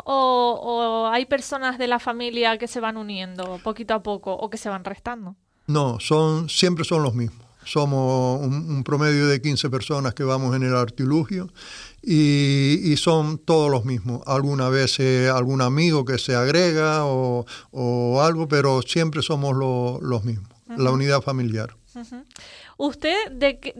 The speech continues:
Speaker 1: es el encargado de, de hacer ese artilugio, vamos a entender como, bueno, digamos que la estructura como tal, para que todo aquello flote, ¿no? Eh,
Speaker 2: Sí.
Speaker 1: es el, es el que, el encargado de esto, de esta parte que es la principal.
Speaker 2: Sí,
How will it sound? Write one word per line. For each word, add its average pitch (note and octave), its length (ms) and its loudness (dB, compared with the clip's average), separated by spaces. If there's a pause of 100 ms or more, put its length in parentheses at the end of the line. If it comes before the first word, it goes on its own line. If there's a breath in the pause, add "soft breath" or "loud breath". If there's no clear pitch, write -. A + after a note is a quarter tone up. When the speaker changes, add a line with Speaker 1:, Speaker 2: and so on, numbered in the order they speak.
(100)
Speaker 1:
es B3+ 220 -4
el D#4+ 100 -2
encargado D4+ 540 2
de, A3+ 1080 -2
de G3+ 340 -4
hacer B3+ 380 -2
ese A#3+ 360 0
artilugio, B3+ 800 0
vamos A#3 260 -4
a B3 80 -2
entender A#3 580 -2
como, G#3 760 -2
bueno, G3 200 -6
digamos G3+ 380 -4
que - 100 -8
la A3+ 80 0
estructura A3 560 -4
como A3 260 -4
tal, F#3 300 -2 (320 loud breath)
para A3 220 2
que G#3+ 80 -2
todo A#3+ 180 2
aquello B3 400 2
flote, G3+ 540 -6 (280 soft breath)
¿no? B3 300 2
Eh, A3 560 2
Speaker 2:
Sí. - 80 -4
Speaker 1:
es B3 160 0
el, C#4 180 0
es C4 180 -2
el C4+ 120 -2
que, A#3 420 2 (120)
el G#3 160 -8
encargado A3+ 420 4
de A#3 160 4
esto, A3+ 280 -6
de G3+ 80 -4
esta A#3 200 -4
parte A#3+ 220 -2
que C4+ 80 -6
es B3+ 60 -6
la C4+ 120 2
principal. G#3+ 760 0
Speaker 2:
Sí, B2 380 -2